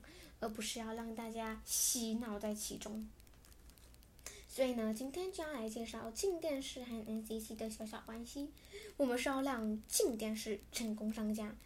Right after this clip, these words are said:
还是让N C C独立自主抓，呃，呃，坏人平台下架？我们是要做哪一个选择？好，首先呢，是静电视。静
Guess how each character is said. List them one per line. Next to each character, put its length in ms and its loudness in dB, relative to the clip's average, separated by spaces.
还 140 -6
是 160 -4
让 320 0
N 140 -4
C 180 -2
C 200 -2
独 260 -2
立 180 0
自 200 -4
主 260 -2
抓， 200 0
呃， 340 4
呃， 280 -2
坏 280 -2
人 220 -2
平 260 -6
台 260 -6
下 340 0
架？ 260 -6
我 120 -4
们 80 -2
是 200 -6
要 260 -4
做 280 -2
哪 140 -2
一 140 -8
个 180 -8
选 260 -6
择？ 120 -8
好， 260 -2
首 220 2
先 180 0
呢， 360 2
是 480 0
静 220 4
电 200 -2
视。 280 -2
静 60 -4